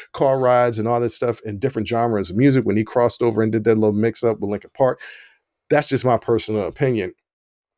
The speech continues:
As far as wordsmith, Eminem is right up there. I don't know if he's the greatest wordsmith, 'cause like I said,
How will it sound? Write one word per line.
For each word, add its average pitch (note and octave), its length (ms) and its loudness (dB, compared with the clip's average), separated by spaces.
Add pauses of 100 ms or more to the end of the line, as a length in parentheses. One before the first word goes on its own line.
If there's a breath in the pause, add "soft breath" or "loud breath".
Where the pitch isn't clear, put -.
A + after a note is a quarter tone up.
(180)
As C3 140 -4
far C3+ 220 4
as G2+ 100 -4
wordsmith, A#2+ 640 0 (260)
Eminem B2 380 0
is A2 140 0
right A2 260 0
up C#3 160 -4
there. F#2+ 160 2
I G2 40 0
don't A2+ 120 0
know A2+ 120 2
if G#2 60 -2
he's A#2 180 -2
the A2+ 60 0
greatest A2+ 340 0
wordsmith, A2+ 440 2
'cause G#2 160 -2
like G2+ 140 0
I G#2+ 40 2
said, A#2 300 2